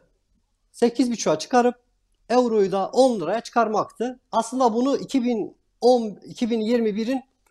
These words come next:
başında hedef kendisine seçmişti. Ama hedefine çok erken ulaştı.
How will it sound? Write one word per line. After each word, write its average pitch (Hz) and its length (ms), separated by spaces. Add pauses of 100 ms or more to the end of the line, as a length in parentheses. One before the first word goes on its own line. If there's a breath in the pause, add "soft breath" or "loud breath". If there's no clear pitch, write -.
(200)
başında 220 840
hedef 151 520
kendisine 139 340
seçmişti. 156 520 (360 loud breath)
Ama 269 220
hedefine 233 400
çok 247 200
erken 220 300
ulaştı. 156 520